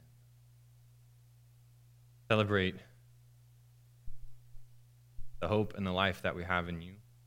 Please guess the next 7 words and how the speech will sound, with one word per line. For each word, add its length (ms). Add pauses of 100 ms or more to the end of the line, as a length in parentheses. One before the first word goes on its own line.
(2000)
that 120
we 140
can 360 (880)
worship 340
you 80
in 100
song, 440